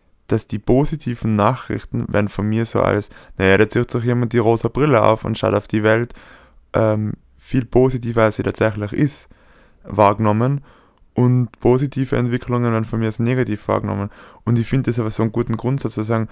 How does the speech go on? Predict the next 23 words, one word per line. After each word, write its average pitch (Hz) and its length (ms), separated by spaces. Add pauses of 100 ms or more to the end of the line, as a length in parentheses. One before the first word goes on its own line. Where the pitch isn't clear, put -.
(280)
nur 135 420
weil 113 340
eine 110 100
Situation 117 580
noch 117 100
nicht 117 220
am 107 160
Ziel 117 400
angekommen 98 600
ist, 104 360 (220)
kann 104 180
ich 101 160
ruhig 135 280
sagen, 104 340
dass 101 140
etwas - 360
besser 107 420
geworden 92 360
ist. 98 220 (320)
Und 117 160
ich 117 100
finde, 120 180
das, 123 260